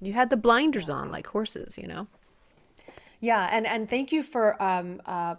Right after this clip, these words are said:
Speaker 2: pointing out the patterns and the
Speaker 1: Mm-hmm.
Speaker 2: depth to which th-, we just, we just get caught up in them. Every
Speaker 1: Yeah.
Speaker 2: day is like the day before and the day after that. We just get into
Speaker 1: Yeah.
Speaker 2: that grind. You know, it really does feel like that. And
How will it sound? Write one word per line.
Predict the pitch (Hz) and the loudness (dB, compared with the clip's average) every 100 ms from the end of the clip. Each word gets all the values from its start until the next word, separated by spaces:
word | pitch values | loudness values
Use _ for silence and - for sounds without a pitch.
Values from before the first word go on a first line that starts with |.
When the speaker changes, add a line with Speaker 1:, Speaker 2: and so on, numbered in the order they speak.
| _ | _
Speaker 2:
pointing | - 269 277 220 | -6 -4 -4 -4
out | 180 - 185 | -6 -8 -14
the | 180 175 | -16 -12
patterns | - 233 269 226 101 - - - | -10 -4 -2 -2 -4 -12 -16 -10
and | 202 196 190 185 - _ - | -8 -6 -8 -10 -16 _ -18
the | 185 185 190 | -12 -6 -6
Speaker 1:
Mm-hmm. | |
Speaker 2:
depth | 180 214 285 - - | -4 -2 -2 -6 -8
to | 233 | -4
which | 190 180 - - | -4 -4 -10 -16
th-, | - | -16
we | 196 214 226 | -10 -8 -8
just, | 254 233 - _ _ - | -10 -12 -16 _ _ -10
we | 262 | -8
just | 277 202 - | -8 -10 -10
get | - | -14
caught | - 160 160 | -14 -10 -6
up | 254 311 | -6 -4
in | 240 | -6
them. | 165 - - - | -6 -14 -16 -8
Every | 214 220 220 | -8 -6 -6
Speaker 1:
Yeah. | 208 | -4
Speaker 2:
day | 196 208 262 | -2 -2 -2
is | 233 175 | -6 -6
like | 160 160 | -8 -10
the | 151 | -10
day | 175 | -8
before | 175 170 - 202 269 262 | -8 -10 -6 -4 -4 -6
and | 175 | -8
the | 160 | -10
day | 175 190 | -8 -6
after | 202 196 170 | -6 -8 -10
that. | 170 233 269 - | -8 -8 -8 -6
We | 208 | -8
just | 202 180 - _ | -8 -10 -18 _
get | 208 214 | -4 -4
into | 220 202 | -4 -4
Speaker 1:
Yeah. | 180 | -6
Speaker 2:
that | 160 - | -8 -12
grind. | 160 170 202 175 160 220 240 _ _ _ - - - - _ | -10 -6 -6 -8 -10 -12 -14 _ _ _ -20 -20 -20 -20 _
You | 190 185 | -12 -10
know, | 165 202 | -8 -6
it | 196 | -4
really | 214 226 | -2 -2
does | 185 175 | -4 -8
feel | - 269 320 | -8 -4 -2
like | 185 175 | -2 -4
that. | 170 165 | -4 -4
And | 170 | -8